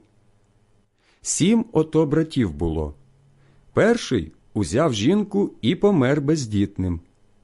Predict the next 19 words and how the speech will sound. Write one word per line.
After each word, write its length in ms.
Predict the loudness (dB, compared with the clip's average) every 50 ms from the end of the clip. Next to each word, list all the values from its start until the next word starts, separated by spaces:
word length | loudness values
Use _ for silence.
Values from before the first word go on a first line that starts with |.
| _ _ _ _ _
потім 380 | 0 0 0 2 2 2 2 2
другий, 540 | 4 4 4 4 4 2 2 0 -4 -4 -6 -10 _ _ _ _ _ _ _ -2
і 140 | 0 0
третій, 640 | 2 2 4 4 6 6 4 2 0 -4 -4 -4 -6 -8 _ _ _ _ _ _ _
і 140 | 0 0 0
так 480 | 0 0 -2 -2 -2 -4 -8 -12 -20 _ _ _ _
семеро 760 | -10 -8 -4 -2 0 2 2 4 4 2 2 2 2 0 -2
померли, 720 | -2 -2 0 0 2 2 2 0 0 -2 -4 -6 -6 -8 -12 _ _ _ _ _ -2
не 260 | 2 2 4 2 2
зоставивши 800 | 0 0 -2 -2 -2 0 0 2 2 2 0 -2 -2 -4 -6 -4
дітей 580 | -4 -4 -4 -2 -2 0 2 2 2 0 -2 -6 -14 _ _
по 120 | -4 -4 -4
собі. 480 | -2 -2 -2 -2 0 -2 -4 -4 -4 -8 -16 -20 _ _ _ _ _ _ _ _ _ _ _ _ _ _ _ _ _ _ _ _ _ _ -6
Врешті 500 | -2 0 2 4 4 2 2 0 -2 0
померла 500 | 2 2 4 4 4 4 4 4 4 4
і 140 | 2 2 0
жінка. 540 | 0 2 2 2 2 2 -2 -6 -10 -10 -10 -14 _ _ _ _ _ _ _ _ _ _ _ _ _ _ _ _ _ -8
Жінка 460 | -2 2 4 4 6 4 4 0 -2
та, 300 | -2 -2 -2 -2 -2